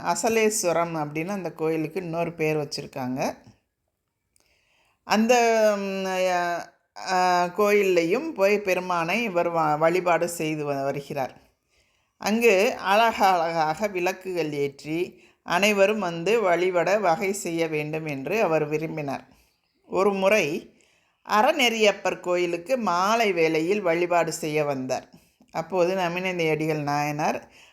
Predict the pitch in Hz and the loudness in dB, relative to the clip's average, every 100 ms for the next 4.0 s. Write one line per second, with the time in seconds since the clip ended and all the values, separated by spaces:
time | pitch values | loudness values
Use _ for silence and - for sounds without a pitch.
0 | _ - 190 208 190 180 165 156 160 156 | _ 0 0 2 2 4 2 0 -2 -2
1 | 156 226 190 190 196 185 175 175 170 156 | -4 -6 -2 0 0 0 -2 -2 -2 2
2 | 151 156 156 175 160 151 156 190 254 254 | 2 2 0 -2 -2 -4 -6 -6 -8 -6
3 | 175 180 185 175 160 151 135 139 160 - | -4 -4 -4 -6 -6 -6 -2 2 2 -2